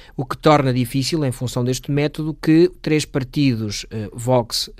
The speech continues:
P P e Ciudadanos, consigam formar uma maioria à direita. Agora, a incógnita parece então ser com quem é que Pedro Sánchez poderá formar governo ou que apoios poderá ter no Parlamento para a formação desse governo. A Pedro Sánchez conviria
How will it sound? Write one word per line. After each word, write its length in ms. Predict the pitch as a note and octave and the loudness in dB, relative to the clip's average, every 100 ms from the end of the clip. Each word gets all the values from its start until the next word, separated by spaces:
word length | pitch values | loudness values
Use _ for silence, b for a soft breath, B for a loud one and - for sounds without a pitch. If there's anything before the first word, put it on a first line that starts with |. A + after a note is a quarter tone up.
| - | -4
P 140 | A#2+ | -4
P 380 | - B2+ G#2+ - - | 0 0 0 -4 -10
e 60 | |
Ciudadanos, 600 | G#2 B2 B2 C3 C#3+ D#3+ - B B | -6 -4 0 2 2 0 -10 B B
consigam 360 | C#3+ C3 D3+ C#3 | -4 0 0 0
formar 300 | C#3 C#3 C#3 | 0 0 0
uma 100 | C3+ | 0
maioria 340 | C3 C3+ B2+ | 0 0 0
à 20 | |
direita. 400 | B2 G2 F2 - - B B - | -2 -6 -10 -16 -20 B B -2
Agora, 540 | E3 D#3+ F3 G#3 A#3+ - - - - | 2 6 6 6 0 -8 -20 -20 -4
a 80 | C#3+ | 0
incógnita 520 | D3+ D3+ D3+ D#3+ D3 | 2 2 2 0 -4
parece 300 | D#3 D#3 E3+ | -4 -4 -4
então 180 | D#3 D#3+ | -6 -4
ser 240 | - E3+ - - | -4 -4 -8 -4
com 280 | F3+ F#3 F3+ | 0 2 2
quem 320 | F3+ F3 E3+ | 0 0 0
é 40 | |
que 160 | E3 F3 | -4 -6
Pedro 280 | E3 D#3+ D3+ | -4 -4 -6
Sánchez 320 | D3+ C3 C#3+ | -6 -8 -8
poderá 360 | - C#3+ C#3+ | -6 -2 -2
formar 360 | C#3+ D#3 D3+ D#3+ | -4 -6 -2 -2
governo 420 | D3 D3 F3 F3 | -2 0 0 -2
ou 160 | - E3+ | 2 2
que 140 | - | 2
apoios 240 | E3 E3 D#3 | -2 -2 -4
poderá 260 | - D3+ | -4 -6
ter 140 | C#3+ D#3 | -4 -6
no 80 | D3 | -6
Parlamento 380 | - D3 C#3+ | -6 -6 -6
para 100 | C#3 | -6
a 40 | C3+ | -10
formação 340 | C#3 C3+ C3 | -8 -8 -8
desse 160 | B2+ - | -10 -12
governo. 340 | C#3+ A#2+ C3 B B B B | -10 -8 -10 B B B B
A 100 | B2 | -10
Pedro 260 | A2+ A#2+ A#2 | -4 -4 -2
Sánchez 380 | B2 A2+ A2 | -4 -4 -6
conviria 800 | - C3+ C3 A#2 B2+ B2+ B2+ A2+ | -6 -4 -2 -2 -2 0 0 0